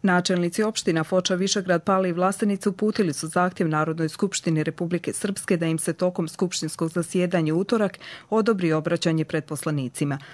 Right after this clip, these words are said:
O prijedlogu zakona o izmjenama i dopunama Zakona o šumama sutra će svoje stavove u Istočnom Sarajevu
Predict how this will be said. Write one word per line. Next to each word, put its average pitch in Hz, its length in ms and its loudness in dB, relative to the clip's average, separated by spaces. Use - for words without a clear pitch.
O 175 100 0
prijedlogu 170 460 0
zakona 180 560 0
o 156 60 0
izmjenama 156 460 0
i 151 40 0
dopunama 160 500 0
Zakona 180 440 0
o 151 40 -2
šumama 208 440 2
sutra 208 340 -4
će 196 140 -4
svoje 196 300 -2
stavove 190 560 -2
u 147 100 -2
Istočnom 156 420 -4
Sarajevu 196 500 -2